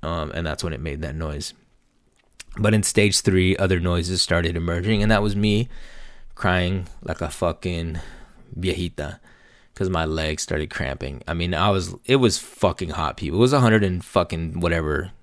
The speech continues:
hundred and sixty-nine degrees. Let's just call it that. I mean, it was fucking hot. There was no shade. Um, at certain point, I felt my legs cramping, at which point you just back off on the power. You try to take it really easy. You just,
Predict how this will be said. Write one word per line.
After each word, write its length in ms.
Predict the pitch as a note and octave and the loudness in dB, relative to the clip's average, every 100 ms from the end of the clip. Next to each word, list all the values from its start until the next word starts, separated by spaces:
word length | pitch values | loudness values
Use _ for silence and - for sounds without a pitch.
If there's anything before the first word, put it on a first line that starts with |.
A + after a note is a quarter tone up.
| _ - | _ 0
hundred 220 | G#2 F#2 | 2 2
and 100 | F2 | 0
sixty-nine 720 | - F#2+ - F2 E2 D#2+ D2+ | 2 0 0 -2 -2 -2 -4
degrees. 400 | C#2+ D2+ D2 C#2 | -6 -6 -6 -4
Let's 180 | E2 - | -4 -4
just 180 | C2+ | -6
call 220 | - - B1 | -4 -2 -2
it 140 | - | -4
that. 260 | - - - - - - - - _ _ _ _ _ - | -6 -6 -10 -20 -20 -20 -20 -20 _ _ _ _ _ -8
I 140 | - | -2
mean, 540 | F#2 F2 E2 D#2+ D#2+ D2+ - _ _ _ _ _ _ _ | 0 2 0 0 -2 -6 -12 _ _ _ _ _ _ _
it 120 | G#2 | 2
was 200 | F#2+ E2+ | 2 0
fucking 400 | - - D2+ D2+ | -2 -2 -2 -2
hot. 300 | D#2 E2+ - - | -4 -4 -4 -4
There 120 | F#2 | -2
was 140 | D#2+ F2+ | -2 -2
no 240 | F2+ F2+ | -2 0
shade. 540 | - E2+ D#2+ D#2+ D#2 - - - - - - | 0 0 2 2 0 -6 -16 -18 -20 -12 -4
Um, 520 | D#2+ D#2+ D#2+ D#2+ G#2+ - _ _ _ _ _ _ | 0 0 -2 -4 -10 -18 _ _ _ _ _ _
at 220 | G2+ - _ _ - - | -4 -4 _ _ -10 -2
certain 320 | - B2+ G#2+ | 2 2 0
point, 340 | - G2 F#2+ | 0 0 0
I 80 | D#2+ | -2
felt 300 | - - E2 | -2 0 0
my 140 | F2+ | 0
legs 260 | F2 F2 E2 | -2 -2 -4
cramping, 520 | - F#2 F2+ F2 F2+ | -2 0 0 -2 -2
at 100 | E2+ | -2
which 200 | D#2+ - | -6 -6
point 180 | - C2 | -6 -6
you 60 | E2 | -6
just 240 | E2+ - | -8 -6
back 240 | D#2 D#2 | -4 -2
off 180 | E2 E2+ | -2 -2
on 120 | E2+ | -2
the 60 | E2+ | -4
power. 520 | - - D2+ D#2 D#2 | -2 0 0 -2 -4
You 120 | D#2 | -6
try 180 | D#2 - | -6 -8
to 60 | D2+ | -8
take 200 | - - | -8 -6
it 60 | |
really 240 | D#2 F2 F2 | -4 -4 -6
easy. 400 | C#2 E2 D2+ D#2 | -6 -6 -6 -8
You 260 | E2 E2 | -6 -6
just, 260 | E2 F2 - | -6 -6 -8